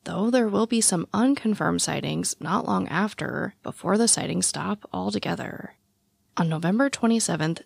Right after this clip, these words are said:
twenty nineteen, the Montgomerys are evicted from their home on Guilford Street. At this time, the family begins living in their two vehicles, a silver twenty ten Chrysler Sebring and a dark blue two thousand six Audi S four.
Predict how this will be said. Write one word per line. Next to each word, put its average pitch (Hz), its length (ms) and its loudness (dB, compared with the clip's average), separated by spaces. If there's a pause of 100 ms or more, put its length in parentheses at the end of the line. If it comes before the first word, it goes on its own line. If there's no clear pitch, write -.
twenty 151 280 -4
nineteen, 190 640 0
the 165 120 -4
Montgomerys 175 600 2
are 175 220 0
evicted 165 380 -2
from 170 160 -4
their 165 140 -2
home 196 340 2
on 170 180 -2
Guilford - 480 -4
Street. - 480 -4 (720)
At - 140 -4
this 233 240 4
time, 147 340 -4
the 170 100 -4
family 196 300 2
begins 170 440 0
living 151 240 -2
in 156 140 -4
their 156 140 -6
two 113 280 -4
vehicles, - 880 -2 (260)
a 160 80 -6
silver 226 520 2
twenty 202 460 0
ten 160 380 -2 (100)
Chrysler - 440 -6
Sebring - 720 -2 (200)
and 151 160 -2
a 147 120 -4
dark 233 340 -2
blue 151 320 -2
two - 180 -2
thousand 220 400 2
six - 400 -2
Audi 143 320 -4
S - 220 0
four. - 580 -4